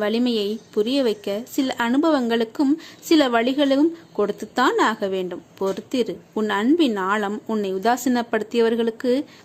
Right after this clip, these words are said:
கண்டிப்பாக இந்த சாயப்பா தெரியப்படுத்துவேன். ஜெயிக்க வேண்டும் என்ற எண்ணம் மட்டும் இருந்தால் போதும். நமக்கு எப்போதும் எந்த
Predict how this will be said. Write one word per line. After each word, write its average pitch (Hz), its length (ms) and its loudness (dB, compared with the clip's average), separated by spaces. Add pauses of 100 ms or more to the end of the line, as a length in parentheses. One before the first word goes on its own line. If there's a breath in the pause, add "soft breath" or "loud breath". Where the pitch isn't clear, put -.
கண்டிப்பாக 208 680 0 (440 loud breath)
இந்த 208 140 -4 (100)
சாயப்பா 226 540 -2 (120)
தெரியப்படுத்துவேன். 185 880 -4 (400 loud breath)
ஜெயிக்க 196 440 0
வேண்டும் 254 420 6
என்ற 262 180 2 (140)
எண்ணம் 240 300 -2 (200)
மட்டும் 277 480 -2
இருந்தால் 202 460 -2
போதும். 185 320 -2 (120)
நமக்கு 196 320 -4 (120)
எப்போதும் 233 520 2 (380 loud breath)
எந்த 381 220 4